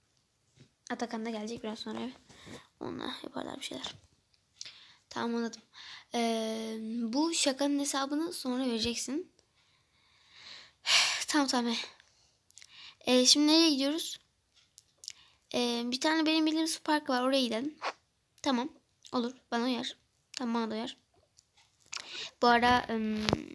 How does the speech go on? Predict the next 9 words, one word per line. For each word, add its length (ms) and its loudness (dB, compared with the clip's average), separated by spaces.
nasıl 220 -4
olmuşuz? 460 -10
Aa, 140 4
çok 160 -4
güzel 160 2
olmuşsunuz 400 -2
valla. 380 -2
Ee, 540 0
şey. 340 2